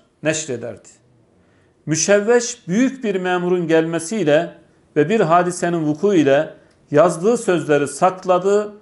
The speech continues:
muvakkaten istinsada terk etti. Yani çoğaltmayı, ço-, yazarak çoğaltmayı da terk etti. Hem yazdıklarını saklıyor, hem de çoğalttığı şeyleri, yani vazifesini terk ediyor. Ta ki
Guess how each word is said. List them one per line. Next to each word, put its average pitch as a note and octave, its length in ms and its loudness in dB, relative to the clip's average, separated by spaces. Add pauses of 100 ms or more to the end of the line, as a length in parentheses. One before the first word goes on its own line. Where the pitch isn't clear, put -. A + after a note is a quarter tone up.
(280)
muvakkaten F#3+ 640 0
istinsada F3 840 -2
terk F3 280 -4
etti. A#2 260 -16
Yani C3 220 -10
çoğaltmayı, C3+ 720 -4 (120)
ço-, C3+ 420 -12
yazarak C3+ 500 0
çoğaltmayı C#3 560 -2
da F#3+ 280 0 (280)
terk E3 280 0
etti. - 300 -16 (240)
Hem F3 320 -2
yazdıklarını C3+ 640 -2
saklıyor, E3 640 -4 (360)
hem - 180 -10
de D3+ 60 0
çoğalttığı D3 680 -2
şeyleri, C3+ 480 -4
yani C3+ 200 -6
vazifesini D#3 520 -4
terk B2 260 -8
ediyor. F#2 340 -14 (680)
Ta A3 280 4
ki F3 400 -4